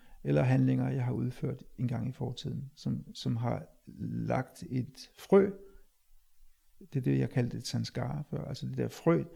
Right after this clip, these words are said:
der er plantet i mig, som jeg tager med mig fra det ene liv til det næste, og som så giver anledning til forskellige former for, for hændelse, skæbne hændelser i mit liv.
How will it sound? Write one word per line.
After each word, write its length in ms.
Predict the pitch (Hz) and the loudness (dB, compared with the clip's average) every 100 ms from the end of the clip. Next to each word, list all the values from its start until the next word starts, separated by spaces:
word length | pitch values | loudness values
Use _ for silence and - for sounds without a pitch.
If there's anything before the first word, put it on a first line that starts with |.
| - - - - | -20 -20 -8 0
der 60 | |
er 80 | 131 | 0
plantet 360 | - 143 143 160 | 2 2 4 4
i 60 | |
mig, 140 | 147 143 | 4 4
som 200 | 151 139 | 4 4
jeg 160 | 131 | 2
tager 200 | - 127 123 | 0 0 4
med 200 | 135 160 | 8 8
mig 180 | 190 190 - - - | 8 4 -6 -20 -12
fra 140 | - 127 | -4 2
det 120 | 139 | 6
ene 100 | 175 | 8
liv 140 | 170 | 8
til 120 | 165 | 4
det 80 | 139 | 4
næste, 380 | 139 139 139 170 - - - | 6 4 2 -6 -8 -20 -8
og 120 | 123 | -4
som 200 | - 147 | 4 6
så 260 | 139 147 147 - - - - - - - - | 6 6 4 0 -16 -20 -20 -20 -20 -20 0
giver 160 | - 143 | 6 8
anledning 400 | 147 143 147 139 | 10 8 6 2
til 140 | 139 - | 0 -2
forskellige 400 | 143 - 151 143 | -2 2 2 2
former 260 | 131 123 | 4 2
for, 300 | 127 135 131 123 - | 2 -2 -2 -4 -12
for 160 | - 131 | -6 -4
hændelse, 520 | 110 120 120 131 - | 2 4 4 0 -4
skæbne 600 | - - 131 131 143 139 - | -6 2 2 4 0 -2 -2
hændelser 460 | - 120 123 135 127 | 0 2 2 0 -2
i 60 | |
mit 180 | 120 123 | -2 -2
liv. 180 | 127 | -2